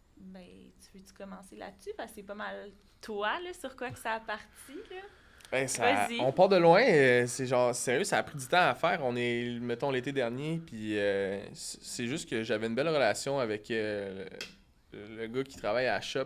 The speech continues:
Speaker 2: euh,
Speaker 1: Mhm.
Speaker 2: salut Joe.
Speaker 1: <laughs>
Speaker 2: Puis, euh,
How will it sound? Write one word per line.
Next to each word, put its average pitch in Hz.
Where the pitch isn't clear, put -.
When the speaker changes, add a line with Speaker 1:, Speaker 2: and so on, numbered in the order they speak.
Speaker 2:
euh, 101
Speaker 1:
Mhm. 196
Speaker 2:
salut 120
Joe. 139
Speaker 1:
<laughs> -
Speaker 2:
Puis, 127
euh, 117